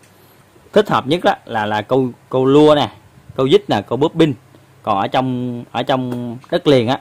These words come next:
thì anh em có thể dùng để câu cá tra cũng được nữa. Câu sông, câu hồ vẫn được. Anh em chọn những size lớn lớn, ví dụ sáu, sáu chấm hoặc bảy chấm. Năm, sáu, bảy.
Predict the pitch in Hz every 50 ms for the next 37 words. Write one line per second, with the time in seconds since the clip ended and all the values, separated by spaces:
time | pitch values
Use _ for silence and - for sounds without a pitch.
0 | _ - - 117 110 117 123 123 120 131 123 - 95 107 120 123 113 101 95 95
1 | 85 98 - - 123 117 - 147 147 - 156 143 135 123 127 135 127 107 98 98
2 | 104 127 - _ _ _ _ _ _ _ - - 127 120 - - 139 139 135 117
3 | 127 127 131 120 107 98 98 110 131 127 110 101 - - 117 123 127 120 113 113
4 | 95 85 98 107 120 - 147 123 127 131 143 147 147 175 208 214 185 147 113 98
5 | 101 - - 147 143 180 226 339 330 - _ _ - - 147 151 185 - 160 170
6 | 196 208 117 - - 95 98 120 - 147 165 220 - - _ _ _ _ _ -
7 | - - 135 139 151 147 127 113 113 - - - 131 139 190 175 127 90 113 156